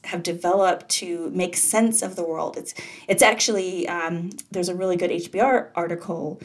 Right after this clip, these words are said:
that talks about sense making as a, as a key leadership skill, that as a leader, the ability to make sense of the world for your people is so valuable.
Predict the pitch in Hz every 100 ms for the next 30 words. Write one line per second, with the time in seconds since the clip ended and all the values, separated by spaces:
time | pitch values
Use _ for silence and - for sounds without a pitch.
0 | - - 170 - 220 226 190 165 - -
1 | 233 220 185 156 147 156 147 147 151 -
2 | 165 - - 190 175 196 147 - - -
3 | - 196 151 - - - - 170 147 -
4 | - 160 170 175 208 226 196 160 156 180
5 | 170 180 196 190 175 170 - 180 175 170
6 | - 196 208 - 190 175 165 170 - -
7 | 208 202 180 170 - 240 240 170 147 -
8 | 175 170 175 - - - - - 247 220
9 | 190 160 151 - - -